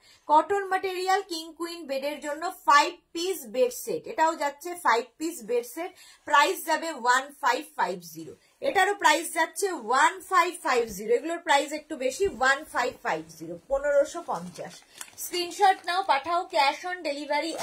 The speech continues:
available all over India। All over ইন্ডিয়ায় cash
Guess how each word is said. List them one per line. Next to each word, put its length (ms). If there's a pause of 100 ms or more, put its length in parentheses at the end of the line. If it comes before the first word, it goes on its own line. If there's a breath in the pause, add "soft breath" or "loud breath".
available 520 (400 loud breath)
all 380 (200)
over 280 (100)
India। 460 (320 soft breath)
All 260
over 380
ইন্ডিয়ায় 580
cash 280